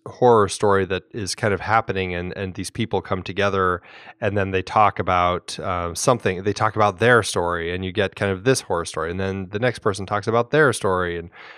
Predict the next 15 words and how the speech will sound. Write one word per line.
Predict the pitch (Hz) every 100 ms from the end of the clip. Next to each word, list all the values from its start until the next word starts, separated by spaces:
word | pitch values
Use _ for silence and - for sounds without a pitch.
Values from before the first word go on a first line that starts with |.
| -
and | 120 113
you | 107
kind | 123
of | 104
go | 107 107
through | 123 104
'em, | 92
like | 90
The | 90
Vault | 101 98
of | 90
Horror | 98 101 98 95
is | 90
another | 92 95 92
one. | 87